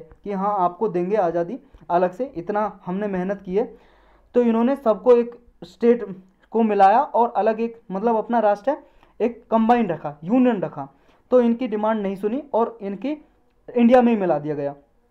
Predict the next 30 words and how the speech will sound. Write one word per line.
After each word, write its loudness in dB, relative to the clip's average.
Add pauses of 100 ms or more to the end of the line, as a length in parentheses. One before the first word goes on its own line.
(340)
लेकिन -2
लोगों 4
ने 0
यहाँ -2
पे -2
डिमांड -4
की -6
थी -10
कि -8
अलग 2
से -4
बनाया 0
जाए 0
इनके -2
लिए 0
स्टेट, -12 (300)
तो 2
ये -2
इशू -4
चलता 0
रहा। -4 (380)
बाद 4
में 0
यहाँ 0
पे 0
क्या 0
है, -6 (440)
इंडियन 4
गवर्नमेंट 0
ने -4